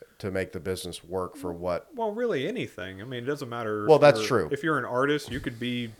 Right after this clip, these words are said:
Speaker 2: a construction guy.
Speaker 1: Yeah.
Speaker 2: It,
Speaker 1: It's business
Speaker 2: it,
Speaker 1: is business.
Speaker 2: business is business. You know, just because, you know, this, you know, I, I love watching Breadstick Ricky.
Speaker 1: <laughs> Yeah.
Speaker 2: 'Cause those are about the funniest videos on YouTube,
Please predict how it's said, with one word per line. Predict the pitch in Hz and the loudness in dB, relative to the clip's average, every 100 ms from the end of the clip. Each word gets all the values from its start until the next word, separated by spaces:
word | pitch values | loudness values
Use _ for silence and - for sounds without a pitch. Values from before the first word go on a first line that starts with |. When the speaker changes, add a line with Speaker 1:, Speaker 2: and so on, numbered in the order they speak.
| - _ _ | -20 _ _
Speaker 2:
a | - | -10
construction | 113 - - 143 143 110 | -10 -8 -2 -2 -2 -10
guy. | 98 92 90 104 - - - | -8 -10 -12 -20 -16 -8 2
Speaker 1:
Yeah. | 107 - - - - _ | 2 0 -14 -20 -20 _
Speaker 2:
It, | 127 123 - _ | -6 -6 -12 _
Speaker 1:
It's | 127 117 | -6 2
business | 151 151 165 127 | 4 6 2 -2
Speaker 2:
it, | |
Speaker 1:
is | |
business. | 117 104 78 | -2 -2 2
Speaker 2:
business | 139 156 180 180 | 4 4 2 0
is | 151 | -2
business. | 127 160 151 107 104 104 | 2 2 2 -2 -6 -6
You | 131 | -4
know, | 123 120 | -2 -2
just | 135 135 | -2 -2
because, | 147 151 139 139 | -2 0 0 0
you | 135 | -4
know, | 131 120 | -4 -2
this, | 131 - - - - - | -2 -2 -8 -20 -20 -10
you | 135 | -8
know, | 120 110 | -4 -4
I, | 110 120 | -4 -4
I | 120 | -2
love | 117 117 117 | -2 -2 0
watching | 113 110 113 104 104 _ - | -2 -2 -6 -10 -14 _ -4
Breadstick | 120 - - 110 | -4 -4 -6 -6
Ricky. | 104 113 107 101 104 _ _ _ _ - | -4 -6 -4 -8 -10 _ _ _ _ -10
Speaker 1:
<laughs> | - - - | -8 -10 0
Yeah. | 151 - - - - | 2 2 -2 -14 -2
Speaker 2:
'Cause | 147 135 | 0 0
those | 127 127 120 | 4 4 4
are | 120 107 - _ | 0 -4 -6 _
about | 120 113 | -4 -4
the | |
funniest | - 131 117 104 | -6 -6 -4 -6
videos | 113 117 107 107 110 - - | -6 -4 -2 -2 -4 -6 -10
on | 120 113 | -8 -4
YouTube, | 110 104 110 104 104 | -4 -4 -2 -2 -2